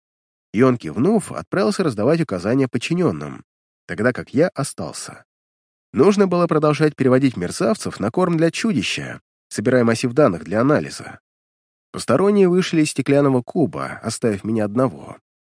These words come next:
И я присел на корточки, рассматривая монстра поближе. Поглощая людей, он преобразовывал внутренние органы в нечто сложно воспринимаемое, отвратительное даже на вид. Большая часть органов была перекручена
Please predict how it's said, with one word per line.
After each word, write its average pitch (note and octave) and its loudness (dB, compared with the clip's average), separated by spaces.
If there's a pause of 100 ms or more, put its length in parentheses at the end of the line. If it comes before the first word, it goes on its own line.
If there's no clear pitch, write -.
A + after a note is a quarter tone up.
(100)
И G2 -2
я E3 2
присел D#3 0
на D3+ 0
корточки, - -4 (260)
рассматривая A2 -2
монстра A2 -2
поближе. A2+ -6 (640)
Поглощая A2 0
людей, C3+ 2 (120)
он A#2+ -4
преобразовывал B2 2
внутренние G2+ -2
органы C#3+ -2
в - -10
нечто D3 -2
сложно D3 -2
воспринимаемое, C3+ -2 (340)
отвратительное F#2+ -4
даже C3 -2
на D#3+ 0
вид. - -8 (720)
Большая B2 0
часть G#2+ -2
органов A2 -2
была D#3+ 2
перекручена C#3 -2